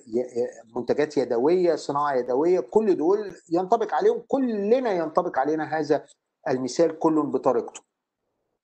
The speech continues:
فبعد ما ابتديت خدت قرار خلاص، آه، لا، ده هي العربية التويوتا الفلانية، الموديل الفلاني،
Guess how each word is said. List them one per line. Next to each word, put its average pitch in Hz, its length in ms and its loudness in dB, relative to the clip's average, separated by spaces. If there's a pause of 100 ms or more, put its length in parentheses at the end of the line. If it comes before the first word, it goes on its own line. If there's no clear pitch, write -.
(760)
فبعد 175 560 4
ما 196 80 -2
ابتديت 165 340 -2
خدت - 260 -2
قرار 139 380 0
خلاص، 143 440 -2
آه، 156 160 2
لا، 156 140 -2
ده - 140 -10
هي 160 140 2
العربية 123 380 0
التويوتا 151 380 -2
الفلانية، 156 680 -4 (280)
الموديل 127 480 -2
الفلاني، 180 640 -4